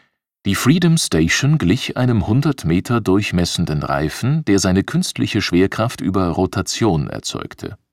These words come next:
„Wenn ich mich nur nicht ständig wie ein Hamster in seinem Laufrad fühlen würde.“ Jim ließ die Wand los und setzte einen Fuß vor den anderen, während Art und seine Kumpane gerade hinter der Krümmung des Korridors verschwanden.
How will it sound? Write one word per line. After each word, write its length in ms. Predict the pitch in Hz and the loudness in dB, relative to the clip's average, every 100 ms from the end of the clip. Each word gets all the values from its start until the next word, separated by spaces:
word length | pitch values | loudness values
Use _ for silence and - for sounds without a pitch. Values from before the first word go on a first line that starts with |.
| _ _ _ _ _ - - - - - | _ _ _ _ _ -20 -18 -18 -8 0
„Wenn 140 | 113 | 2
ich 160 | 120 95 | 2 0
mich 180 | 85 | 0
nur 200 | 90 120 | 2 2
nicht 220 | 123 107 - | 2 0 -4
ständig 440 | 85 104 104 - | -2 0 0 2
wie 120 | 95 | 2
ein 160 | 85 80 | 2 2
Hamster 440 | 104 120 - 123 | 0 0 -2 -2
in 100 | 90 | -2
seinem 260 | 107 104 90 | 0 0 2
Laufrad 540 | 80 85 - - - | 2 0 -4 -10 -10
fühlen 420 | - 60 50 65 | -10 -10 -10 -10
würde.“ 360 | 57 55 - - _ _ _ _ _ _ _ _ _ _ - | -10 -12 -12 -14 _ _ _ _ _ _ _ _ _ _ -6
Jim 240 | 85 78 82 | 0 4 4
ließ 300 | 80 82 - | 4 0 0
die 180 | 82 | 0
Wand 260 | 87 90 82 | 2 0 0
los 300 | 82 95 - | 2 2 0
und 120 | 78 | -2
setzte 320 | 90 - - | -2 -2 -4
einen 240 | 65 85 82 | 0 0 0
Fuß 300 | - 90 - | 0 0 -2
vor 180 | - 76 | -4 -2
den 160 | 78 | -2
anderen, 420 | - 90 95 101 - - - | 0 0 2 0 -2 -12 -6
während 320 | - 82 85 80 | 0 2 2 2
Art 320 | 90 139 - | 2 2 -2
und 120 | 110 | -2
seine 220 | 107 98 | 0 0
Kumpane 520 | - 87 87 87 127 | 0 -2 0 0 0
gerade 420 | 120 87 76 101 107 | 0 0 0 0 0
hinter 340 | 85 101 90 | -2 -2 -2
der 120 | 87 | -2
Krümmung 400 | - 92 104 98 | -2 -2 0 2
des 200 | 85 - | 0 -2
Korridors 520 | - 78 71 76 65 | -2 -2 -2 -4 -6
verschwanden. 680 | - 60 - - - - | -6 -8 -8 -8 -10 -14